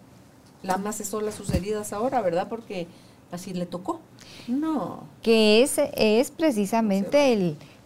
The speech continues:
Speaker 2: lo que hablábamos, ¿verdad?
Speaker 1: Sí.
Speaker 2: Entonces, si me quedé sola y ahora todos se fueron, pues, ¿quién se va a hacer cargo de mí? ¿Quién, qué, qué hijo me va a cuidar?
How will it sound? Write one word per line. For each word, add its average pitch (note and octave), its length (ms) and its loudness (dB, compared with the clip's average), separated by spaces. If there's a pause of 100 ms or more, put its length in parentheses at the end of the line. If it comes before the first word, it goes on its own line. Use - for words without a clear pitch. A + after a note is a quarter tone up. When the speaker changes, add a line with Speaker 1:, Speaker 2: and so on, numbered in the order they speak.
Speaker 2:
lo G3+ 180 0
que E3+ 100 0
hablábamos, G#3+ 580 4
¿verdad? A3+ 360 2
Speaker 1:
Sí. B3 80 -6
Speaker 2:
Entonces, A3+ 380 2
si A3+ 80 2
me G3 140 2
quedé G3 320 4
sola B3+ 380 6
y E3+ 80 2
ahora G#3 400 4
todos B3 260 2
se D#4 120 0
fueron, F4 360 2
pues, C4+ 240 -4 (280)
¿quién B3+ 160 4
se A#3+ 80 0
va A#3+ 60 2
a A3+ 40 2
hacer G#3 180 -2
cargo G3+ 280 -2
de E3+ 160 -2
mí? C#4+ 140 2 (1600)
¿Quién, - 240 -2
qué, A#3 220 2
qué B3 140 4
hijo B3+ 220 2
me A3+ 140 2
va F3+ 100 2
a F#3 40 -2
cuidar? C4+ 420 2